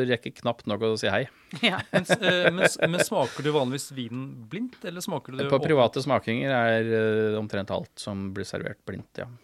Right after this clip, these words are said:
Speaker 3: Ja. Er det s-, eh, når du smaker liksom samme vin f-,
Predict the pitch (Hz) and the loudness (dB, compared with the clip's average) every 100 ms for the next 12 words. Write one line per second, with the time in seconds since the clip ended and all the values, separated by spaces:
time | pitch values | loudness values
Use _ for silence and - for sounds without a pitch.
0 | - 120 - _ _ _ - - - - | -10 -10 -10 _ _ _ -20 -20 -20 -20
1 | - - _ - 147 170 165 190 175 160 | -20 -20 _ -6 -2 -2 -2 -4 0 2
2 | 151 147 143 143 139 139 135 135 131 127 | 2 2 0 -2 -2 -4 -4 -4 -6 -6
3 | 131 131 - - _ _ _ _ - 151 | -8 -12 -18 -20 _ _ _ _ -4 -4
4 | 165 - 131 - 127 143 135 - 120 120 | -4 -2 -4 -4 -10 -8 -6 -6 -4 -6
5 | 117 117 120 117 - | -6 -8 -8 -10 -14